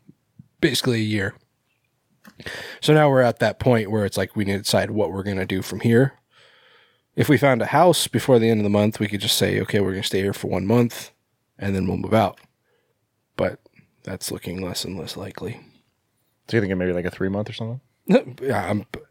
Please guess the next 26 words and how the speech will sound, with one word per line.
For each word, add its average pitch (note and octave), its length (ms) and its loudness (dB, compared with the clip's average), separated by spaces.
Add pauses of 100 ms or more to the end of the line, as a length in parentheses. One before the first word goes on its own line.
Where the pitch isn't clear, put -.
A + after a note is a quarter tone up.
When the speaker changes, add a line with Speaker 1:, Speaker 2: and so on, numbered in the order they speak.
(120)
Speaker 1:
at A#2 140 2
this A#2+ 140 4
point, C3 260 6
I A#2+ 80 8
don't A#2+ 180 4
know. C3+ 240 2 (1200)
She - 200 2
doesn't B2 180 4
wanna G#2+ 180 2
stay A#2 200 4
here G#2 160 6
anymore, G2+ 400 4
and G2+ 100 2
I F#2+ 40 2
can't G2 220 -2
blame G2 220 -2
her. G#2+ 220 -2 (140)
I A2 40 -2
Speaker 2:
Well, G#2 80 4
Speaker 1:
mean, F#2+ 80 2
Speaker 2:
sure. A2 400 2 (360)
Speaker 1:
'cause, - 360 -8
I - 40 0
mean, B2+ 240 4 (680)
you D3 140 6
know, G#2+ 200 2